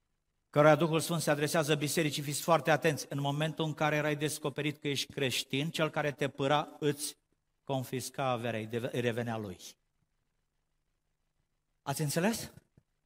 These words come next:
Când cineva venea și spunea: „Fratele iubit și scump, ești creștin, mă duc la procuratură, că știu că ce e al matale e al meu.”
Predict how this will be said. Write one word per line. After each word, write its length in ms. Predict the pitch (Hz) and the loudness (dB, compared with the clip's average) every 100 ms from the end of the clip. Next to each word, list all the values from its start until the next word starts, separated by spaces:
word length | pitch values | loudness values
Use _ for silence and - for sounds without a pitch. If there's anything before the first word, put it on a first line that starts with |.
| _ _ _ _ _ _ _ _ | _ _ _ _ _ _ _ _
Când 160 | 202 170 | -2 2
cineva 300 | 202 196 240 | 4 8 6
venea 200 | 214 220 | 6 4
și 160 | 214 | 4
spunea: 400 | 180 - 185 208 | 0 0 2 2
„Fratele 800 | 185 196 190 185 185 175 165 - - - - _ _ _ _ _ _ _ | 4 4 4 4 6 6 4 0 -10 -12 -14 _ _ _ _ _ _ _
iubit 380 | 139 147 156 175 | 0 6 6 6
și 180 | 170 147 | 2 0
scump, 400 | - 180 165 156 147 123 - - _ _ _ _ _ - - _ _ _ _ _ _ _ _ _ _ _ | 0 -2 0 0 0 0 -6 -20 _ _ _ _ _ -8 -8 _ _ _ _ _ _ _ _ _ _ _
ești 280 | 208 180 175 | 2 2 2
creștin, 560 | - 196 180 - 233 156 - - - _ _ _ _ _ _ _ _ _ _ _ | 2 2 2 0 -4 -4 -8 -18 -20 _ _ _ _ _ _ _ _ _ _ _
mă 160 | 131 151 | -2 0
duc 160 | 190 | 2
la 120 | 202 | 2
procuratură, 800 | 185 180 165 175 165 - 156 110 - - - _ _ _ _ _ _ | 0 -2 -2 -2 -4 -4 -6 -6 -8 -14 -18 _ _ _ _ _ _
că 80 | - | -8
știu 320 | 131 - 165 | -8 -6 -8
că 180 | - 147 | -6 -8
ce 200 | - 165 | -4 -2
e 80 | 151 | -2
al 100 | 139 | -2
matale 520 | 135 139 - 160 147 | -4 -6 -6 -6 -4
e 140 | 147 | -6
al 140 | 143 139 | -6 -6
meu.” 180 | 123 - | -10 -14